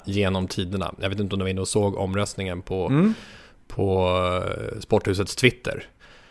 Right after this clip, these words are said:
Speaker 1: Vem, vem tycker du? Sveriges främsta
Speaker 2: Nej, men,
Speaker 1: idrottskvinna genom
Speaker 2: eh,
Speaker 1: tiderna?
Speaker 2: jag håller, jag, jag håller med våra, våra lyssnare. Golf är en, en världssport och, och konkurrensen är,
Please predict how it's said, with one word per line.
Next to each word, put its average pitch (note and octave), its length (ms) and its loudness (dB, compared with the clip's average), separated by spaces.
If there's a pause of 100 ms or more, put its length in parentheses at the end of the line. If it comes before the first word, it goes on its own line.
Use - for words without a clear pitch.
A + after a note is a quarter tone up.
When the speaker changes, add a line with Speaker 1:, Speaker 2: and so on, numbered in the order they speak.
(380)
Speaker 1:
Vem, G2 280 4 (100)
vem G2+ 140 2
tycker A2+ 200 4
du? G#2+ 180 8 (160)
Sveriges A#2 320 4
främsta B2 260 10
Speaker 2:
Nej, C3+ 100 12
men, C#3+ 100 10
Speaker 1:
idrottskvinna C3 320 6
genom A2 140 4
Speaker 2:
eh, A#2+ 60 2
Speaker 1:
tiderna? A#2 340 -2 (180)
Speaker 2:
jag C#3+ 240 12
håller, C3 260 12
jag, B2 400 8 (100)
jag B2+ 80 6
håller B2+ 200 10
med B2 200 8
våra, A2 480 8
våra A2 280 10
lyssnare. A#2+ 580 8
Golf C3+ 460 10
är A2+ 260 10
en, G#2 380 6
en G2+ 240 2
världssport G#2 760 6
och, G2 100 4 (220)
och G2+ 140 6 (340)
konkurrensen G2+ 720 4
är, F#2+ 200 2